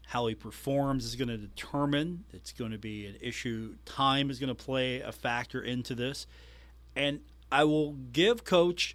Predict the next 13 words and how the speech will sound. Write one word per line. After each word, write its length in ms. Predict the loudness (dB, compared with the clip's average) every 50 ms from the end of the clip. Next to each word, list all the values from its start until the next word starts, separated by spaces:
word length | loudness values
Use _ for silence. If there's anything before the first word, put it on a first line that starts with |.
| -8 -6
a 120 | -6 -6
hundred 380 | -4 -2 -2 -2 0 0 -2 -2
percent 640 | 0 -2 -2 -2 0 2 4 4 4 4 2 -6 -18 -20 -20 -20 -20 -20 -20 -14 -8
of 120 | -4 -2 0
my 160 | 0 0 0
support 680 | 0 -2 -4 -4 0 4 6 6 6 4 0 -6 -8
when 520 | -6 -4 -4 -2 -2 -4 -4 -4 -6 -6 -8 -6
I 220 | -4 -2 -2 0
say 320 | 0 0 2 4 4 4 4
this. 420 | 2 0 0 0 -2 -4 -8 -8 -10 -16 -20 -20 -20 -20 -20 -20 -20 -20 -20 -20 -20 -20 -20 -20 -20 -20 -20 -20 -20 -20 -20 -20 -20 -20 -20 -20 -20 -20 -20 -20 -20 -20 -20 -20 -20 -20 -20 -20 -20 -20 -20 -20 -20 -20 -20 -20 -20 -18 -10 -4
The 60 | 0
man's 440 | 4 6 6 6 6 4 2 2 2
right. 380 | 4 4 6 6 4 2 0